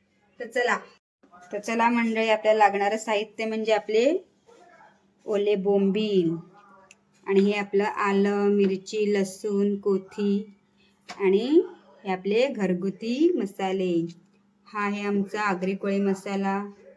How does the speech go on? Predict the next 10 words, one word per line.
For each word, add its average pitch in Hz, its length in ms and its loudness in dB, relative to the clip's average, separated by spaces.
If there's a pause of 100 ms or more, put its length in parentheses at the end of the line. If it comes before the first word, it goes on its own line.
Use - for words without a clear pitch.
(120)
ही 190 100 -6
हळद, 190 440 -2 (540)
हा 196 100 -4
गरम 190 380 -2
मसाला 196 500 -4 (180)
आणि 190 140 0
हे 190 140 2
आपल्याला 190 320 -6
लागणारं 185 400 0
म्हणजे 202 360 2